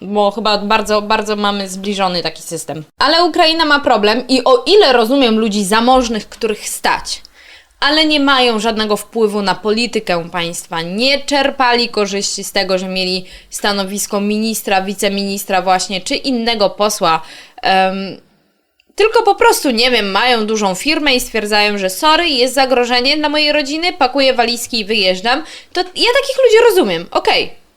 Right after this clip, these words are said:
Bo czemu nie? Różni są ludzie i taki człowiek moim zdaniem ma prawo wyjechać, tak jak ten, który nie jest zamożny, również ma prawo wyjechać, to ten, który jest zamożny, też ma prawo wyjechać.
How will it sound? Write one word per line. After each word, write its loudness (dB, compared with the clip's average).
Bo -6
czemu 0
nie? 0
Różni 0
są 2
ludzie 2
i -2
taki -2
człowiek 0
moim 0
zdaniem 2
ma 4
prawo 4
wyjechać, 2
tak -2
jak -2
ten, 0
który 0
nie 4
jest 4
zamożny, 0
również -2
ma -4
prawo -2
wyjechać, -2
to -4
ten, 0
który -2
jest 2
zamożny, -2
też -4
ma -4
prawo 0
wyjechać. 0